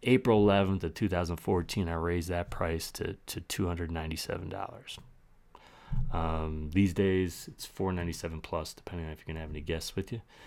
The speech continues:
I might even raise it again one day. But, um, so I was starting to value my price a little bit more at that point. So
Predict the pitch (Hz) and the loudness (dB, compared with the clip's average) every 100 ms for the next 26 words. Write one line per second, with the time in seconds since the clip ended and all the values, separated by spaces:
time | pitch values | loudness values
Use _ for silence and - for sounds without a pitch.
0 | - - - - - 85 82 80 80 78 | -20 -20 -20 -16 -10 -6 -4 -2 -4 -4
1 | 82 85 82 82 92 90 90 87 90 87 | -2 -2 -2 0 2 2 2 2 2 0
2 | - - - - - 110 101 95 - - | -8 -18 -18 -14 6 10 12 10 4 0
3 | 95 92 87 85 82 - - - - - | 2 2 2 0 -4 -10 -20 -20 -20 -20
4 | _ _ - - 107 101 104 - - - | _ _ 0 6 8 8 6 0 -8 -6
5 | - - - 123 113 107 95 85 101 98 | -4 -4 -2 0 2 2 0 0 2 2
6 | 98 95 92 90 82 - - - 90 87 | 4 4 2 0 -4 -12 -12 -4 -2 -2
7 | - - 85 85 - 87 82 80 80 85 | -4 -2 0 0 -4 -2 -2 -2 -4 -4
8 | 82 82 82 80 - - - - 87 - | -2 -2 -2 -6 -14 -20 -10 -8 -6 -4
9 | 85 82 - 82 82 - - - - - | -4 -4 -6 -8 -8 -12 -16 -16 -16 -18
10 | - - - - - 147 143 139 131 - | -20 -20 -6 2 8 10 12 10 8 4